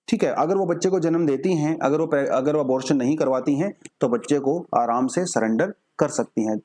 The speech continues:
बहुत बार डिवोर्सी, widows, minors, disabled, mentally इल women होती हैं, या फिर सेक्सुअल असॉल्ट या रेप की जो सर्वाइवर्स होती हैं, उनके लिए एक तरह की, आप ये समझ सकते हैं, ये एक opportunity भी है,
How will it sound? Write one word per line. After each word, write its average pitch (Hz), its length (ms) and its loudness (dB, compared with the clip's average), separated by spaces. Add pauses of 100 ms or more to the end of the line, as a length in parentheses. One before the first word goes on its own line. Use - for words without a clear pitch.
(100)
बहुत 143 200 0
बार 151 80 0
डिवोर्सी, 135 680 0
widows, 131 480 0
minors, 131 460 0
disabled, 123 580 0 (200)
mentally 135 340 0
इल 135 200 0
women 131 240 0
होती 127 280 0
हैं, 123 200 -2 (880)
या 190 120 0
फिर 190 120 0
सेक्सुअल 170 400 0
असॉल्ट 160 300 0
या 156 80 0
रेप 147 220 0
की 156 120 -2
जो 156 120 0
सर्वाइवर्स 135 500 0
होती 135 220 0
हैं, 135 180 -2 (400)
उनके 202 320 0
लिए 185 200 0
एक 165 340 -4 (120)
तरह 139 120 2
की, 175 360 -2 (320)
आप 135 100 2
ये 147 100 0
समझ 139 220 0
सकते 143 220 0
हैं, 185 100 0
ये 170 340 -2 (140)
एक 190 140 0
opportunity 185 540 -2
भी 165 120 2
है, 123 100 -6